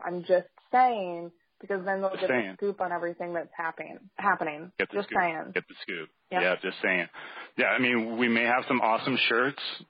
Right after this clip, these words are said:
Speaker 2: just for the conference that I think people are
Speaker 1: It's
Speaker 2: going to
Speaker 1: possible.
Speaker 2: like. Possible, especially if they like you, Stacy. They're gonna like these shirts. I mean, that's
Speaker 1: Well,
Speaker 2: all I can
Speaker 1: here's
Speaker 2: say
Speaker 1: the
Speaker 2: for
Speaker 1: deal.
Speaker 2: right
Speaker 1: It's
Speaker 2: now.
Speaker 1: not, it's not necessarily,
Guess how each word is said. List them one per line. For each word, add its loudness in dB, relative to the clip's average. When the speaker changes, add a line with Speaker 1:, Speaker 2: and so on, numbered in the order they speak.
Speaker 2:
just 2
for -6
the 0
conference 2
that 4
I 2
think -2
people -2
are 4
Speaker 1:
It's 2
Speaker 2:
going 2
to 4
Speaker 1:
possible. 4
Speaker 2:
like. -4
Possible, 2
especially 2
if 0
they 2
like 4
you, 0
Stacy. 0
They're 2
gonna 2
like 2
these -4
shirts. 0
I -2
mean, 4
that's 4
Speaker 1:
Well, 4
Speaker 2:
all 4
I 4
can 2
Speaker 1:
here's 2
Speaker 2:
say 4
Speaker 1:
the 4
Speaker 2:
for -2
Speaker 1:
deal. 0
Speaker 2:
right 4
Speaker 1:
It's 0
Speaker 2:
now. 2
Speaker 1:
not, 0
it's 0
not 2
necessarily, -4